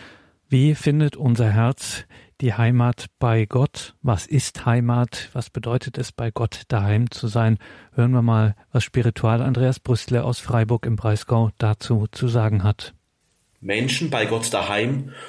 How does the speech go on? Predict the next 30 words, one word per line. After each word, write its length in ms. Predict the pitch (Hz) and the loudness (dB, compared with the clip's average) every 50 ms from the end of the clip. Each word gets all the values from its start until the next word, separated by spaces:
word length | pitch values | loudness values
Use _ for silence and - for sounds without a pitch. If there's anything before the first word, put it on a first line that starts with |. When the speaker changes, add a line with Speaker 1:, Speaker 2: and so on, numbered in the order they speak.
| - - _ | -20 -14 _
Speaker 2:
unruhig 580 | - 170 175 175 143 135 131 127 123 120 120 117 | -2 0 0 0 2 2 2 0 0 0 -2 -4
ist 200 | 113 - - - | -2 -2 -2 -2
unser 240 | - 104 98 - 95 | -4 -4 -4 -4 -6
Herz. 580 | 85 78 69 67 - - - - - - _ _ _ _ _ _ _ _ _ _ _ - - - - - - - - - _ _ _ _ _ _ _ _ - | -6 -8 -10 -10 -8 -8 -6 -6 -8 -10 _ _ _ _ _ _ _ _ _ _ _ -20 -20 -20 -20 -20 -20 -20 -20 -20 _ _ _ _ _ _ _ _ -2
Oft 260 | 135 135 135 - - | -2 -2 -2 -2 -4
gibt 180 | 196 180 180 | -4 -2 0
es 160 | 190 180 - - | 0 0 0 0
gute 260 | 190 190 190 196 175 | -2 -2 -2 -2 -2
Gründe, 720 | 139 117 143 170 196 196 175 123 104 92 - - - - - | 0 0 2 2 2 2 2 0 0 -2 -4 -10 -14 -12 -6
zu 180 | - - 131 | -4 -2 0
den 420 | 113 123 117 110 104 101 101 101 110 - - | 0 2 2 0 0 -2 -4 -6 -10 -10 -6
Ungebundenen 840 | - 160 190 202 202 190 156 - 131 113 107 107 107 104 101 101 101 | -4 -2 0 0 2 0 2 2 2 0 0 0 -2 -2 -2 -4 -4
zu 120 | - 98 | -6 -4
zählen. 560 | - - - 107 95 87 82 80 80 - - _ _ _ _ _ _ _ _ _ _ _ - - - - _ _ - | -4 -4 -2 -2 -2 -4 -4 -8 -12 -16 -20 _ _ _ _ _ _ _ _ _ _ _ -20 -20 -20 -20 _ _ -4
Das 220 | - 95 - - | -2 -2 0 0
Recht 260 | 123 151 175 - - 160 | 0 0 -2 -2 0 0
auf 220 | 98 95 - - | 0 -2 -2 -2
die 260 | 110 104 98 - - | -2 -2 -2 -2 -2
eigene 400 | - 110 127 147 156 175 170 151 | -2 0 0 0 0 0 0 0
Biografie 720 | 120 110 98 95 - - 101 98 - - 147 156 175 170 - - - - - - | 0 0 0 0 -2 -2 -4 -4 -4 -4 -4 -4 -4 -6 -8 -14 -18 -20 -18 -12
steht 300 | - - - 123 120 123 | -8 -4 -4 -4 -2 0
hoch 240 | 139 160 180 - 156 | 0 0 0 0 0
im 120 | 123 110 | -2 -2
Kurs 500 | - - 143 165 180 - - - - - | 0 0 0 2 2 2 0 0 -2 -4
und 420 | - - 107 98 95 95 - - - | -4 -4 -4 -4 -4 -6 -10 -10 -6
Single 340 | - - 160 156 202 196 170 | -4 -2 0 2 2 2 2
auf 180 | 113 101 - - | 2 0 0 -2
Zeit 320 | - 156 151 185 202 202 | 0 0 0 0 0 -2
zu 80 | - 110 | -2 -2
sein, 460 | 104 - 98 98 110 139 156 - | 0 0 -2 -2 -2 -2 -4 -6